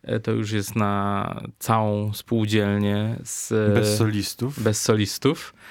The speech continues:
Speaker 1: E, i Wiaczesław Krylow, e, też, e, na całą spółdzielnię bez solistów.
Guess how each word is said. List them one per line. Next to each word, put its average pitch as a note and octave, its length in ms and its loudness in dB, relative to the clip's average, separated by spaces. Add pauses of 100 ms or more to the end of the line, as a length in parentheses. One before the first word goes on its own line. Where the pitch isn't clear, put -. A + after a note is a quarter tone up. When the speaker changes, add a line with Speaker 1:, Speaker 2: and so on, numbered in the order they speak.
(360)
Speaker 1:
E, A2 340 2
i C#3+ 360 -2
Wiaczesław A#2 640 -2
Krylow, G2 680 -2 (440)
e, F#2 340 -2
też, - 580 -4 (100)
e, - 360 -6 (540)
na G2+ 80 -6
całą G2+ 300 -4
spółdzielnię G2 640 -2
bez F#2+ 220 0
solistów. - 720 -8